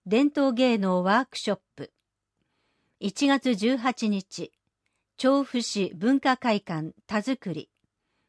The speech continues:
無料です。お申し込みは十二月一日から三十一日までにホームページで。主催団体は芸団協内の江戸東京伝統芸能祭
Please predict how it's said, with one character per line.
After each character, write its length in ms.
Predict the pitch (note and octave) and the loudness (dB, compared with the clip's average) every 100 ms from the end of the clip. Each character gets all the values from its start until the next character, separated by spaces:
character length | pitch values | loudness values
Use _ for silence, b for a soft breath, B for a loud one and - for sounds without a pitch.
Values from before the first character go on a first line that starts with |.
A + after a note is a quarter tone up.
| _ | _
無 160 | G3+ G#3+ | 0 2
料 240 | B3 B3 | 4 4
で 160 | G#3+ B3+ | 4 0
す。 200 | - _ _ _ _ _ _ _ _ - | -2 _ _ _ _ _ _ _ _ 0
お 80 | |
申 200 | A3 C4 | 4 4
し 100 | C4+ | 2
込 120 | - A#3 | 0 2
み 160 | A#3 | 4
は 200 | G#3+ A3 - _ - | 2 0 -4 _ -8
十 240 | F3 C4+ | 0 2
二 160 | D4 C#4 | 4 2
月 260 | B3+ A#3+ | 0 0
一 340 | A#3 - A#3 A3+ | -2 0 0 2
日 240 | A3+ A3 | -2 -2
か 140 | - F3+ | -6 -4
ら 200 | E3+ E3+ _ _ | -4 -6 _ _
三 320 | - C#4+ D#4+ C4+ | -4 0 2 2
十 180 | A#3 | 2
一 240 | A3+ G#3 D#4 | 0 0 0
日 300 | D#4+ - D4 | -2 -2 -2
ま 140 | A#3+ | 0
で 120 | G3+ | 0
に 220 | G3 G3+ - _ | -2 -2 -4 _
ホ 180 | - C#4+ | 0 2
ー 20 | |
ム 160 | C#4+ C#4 | 4 2
ペ 200 | - G#3 | 0 -4
ー 40 | |
ジ 140 | D#3+ C#3 | -4 -8
で。 120 | C#3 - _ _ _ _ _ _ _ _ _ _ _ _ | -12 -12 _ _ _ _ _ _ _ _ _ _ _ _
主 180 | - A#3 | -6 -4
催 260 | G#3+ C#4+ D4 | 0 2 2
団 220 | C#4 B3+ | 0 0
体 260 | G#3+ G3+ | 0 0
は 220 | F#3+ G3 - _ _ | -2 -4 -6 _ _
芸 260 | F#3 A3 D4+ | -2 2 2
団 260 | D#4+ D4+ | 2 0
協 260 | C#4+ D4 C4+ | 0 0 0
内 240 | G#3 F#3 | 0 -2
の 240 | E3 E3 - _ _ - | -4 -6 -8 _ _ -4
江 140 | A3 | 0
戸 180 | C#4+ D#4 | 0 0
東 300 | - C#4 B3+ | 2 0 0
京 260 | C4 A#3+ | 0 0
伝 260 | A3 A3 D4 | 2 2 2
統 180 | D4 C#4 | 0 -2
芸 220 | A#3 B3 | 0 0
能 180 | A#3 G#3+ | 0 -2
祭 380 | G#3 F#3+ D#3+ D#3 | -4 -6 -6 -6